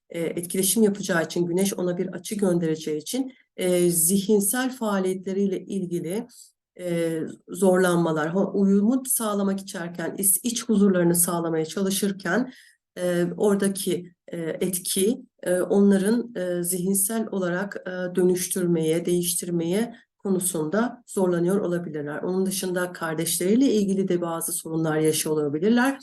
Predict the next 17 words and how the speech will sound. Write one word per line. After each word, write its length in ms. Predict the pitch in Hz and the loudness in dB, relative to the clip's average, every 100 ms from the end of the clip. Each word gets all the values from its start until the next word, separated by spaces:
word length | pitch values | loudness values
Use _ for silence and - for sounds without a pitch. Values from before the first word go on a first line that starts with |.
| - - _ | -14 -20 _
Gizli 280 | 180 175 220 | -2 2 2
düşmanlıklara 920 | 208 196 180 175 175 170 156 156 170 - - - | 2 0 0 2 2 0 -4 -4 -6 -12 -16 -4
maruz 400 | 180 170 185 - | 2 4 2 0
kalıyor 340 | - 165 165 | -2 0 2
olabilirler 560 | 151 156 156 156 151 151 | 2 2 -2 -4 -6 -6
yakın 360 | 151 147 190 | -8 -4 -2
çevrelerinden 680 | 180 185 160 156 147 143 180 | 0 0 2 2 2 0 0
ya 200 | 208 175 | 2 2
da 180 | 175 175 - - - | -2 -4 -8 -12 -14
farkında 520 | - 170 170 180 175 | -4 -2 2 4 4
olmadan 840 | 196 - 226 214 175 175 151 139 139 - _ - | 4 6 6 6 4 2 0 -2 -6 -12 _ -8
yakın 300 | 180 226 220 | -2 2 2
çevrelerinden 920 | - 180 165 156 156 151 185 214 196 | 2 0 0 -2 -2 -2 0 2 2
bir 340 | 185 - - _ - | 0 -4 -14 _ -6
baskı 400 | 160 - - 214 | 0 0 0 0
görüyor 360 | 196 175 165 | 2 2 2
olabilirler. 840 | - 160 151 151 143 135 131 - | 0 -2 -2 -2 -2 -2 -6 -10